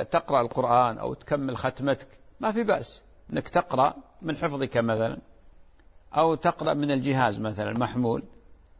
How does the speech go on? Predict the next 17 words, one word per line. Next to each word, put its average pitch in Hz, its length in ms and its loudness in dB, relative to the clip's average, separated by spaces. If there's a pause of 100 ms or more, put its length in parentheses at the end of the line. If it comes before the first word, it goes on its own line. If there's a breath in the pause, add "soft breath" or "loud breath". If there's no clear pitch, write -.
(120)
تكمل 127 380 0
حفظك، 110 420 -4
لأن 120 200 -2
هذا 147 240 0
ما 170 140 0
يسمى 120 320 -2
مصحف، 113 400 -4 (500)
يجوز، 202 420 -2
أنت 139 280 -4
على 139 180 2
غير 143 200 2
وضوء. 123 280 -2 (480 soft breath)
بارك 151 400 4
الله 143 180 2
فيك 156 260 -4
إبراهيم. 104 360 -2 (2750 soft breath)
إبراهيم 151 600 2